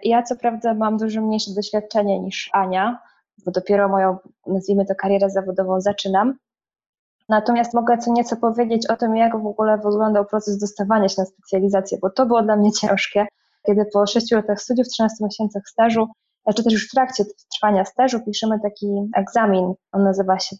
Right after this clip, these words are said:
lek, lekarski egzamin końcowy. I pamiętam, że on był we wrześniu. Mój pierwszy egzamin odbywał się we wrześniu, więc ja nie pojechałam nigdzie na wakacje.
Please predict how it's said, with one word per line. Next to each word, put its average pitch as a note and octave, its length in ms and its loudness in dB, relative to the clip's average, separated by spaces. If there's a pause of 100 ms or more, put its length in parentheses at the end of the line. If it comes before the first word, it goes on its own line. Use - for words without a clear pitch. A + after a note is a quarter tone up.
(160)
lek, A#3 440 0 (380)
lekarski G3+ 400 -2
egzamin G3 320 -2
końcowy. B3 500 -2 (920)
I A#3 80 0
pamiętam, C4+ 480 4
że A3+ 520 4 (120)
on A#3+ 160 4
był A3+ 120 4
we G3+ 140 2
wrześniu. F#3+ 520 -2
Mój G#3+ 160 2
pierwszy G#3+ 260 -6
egzamin G#3 260 0
odbywał G3+ 240 0
się G3+ 120 -10
we F#3 140 2
wrześniu, A#3 440 -2
więc G3+ 180 -4
ja G#3+ 100 2
nie G#3 100 -2
pojechałam G#3 400 -2
nigdzie G3+ 240 -2
na F#3 80 -2
wakacje. A#3 600 -2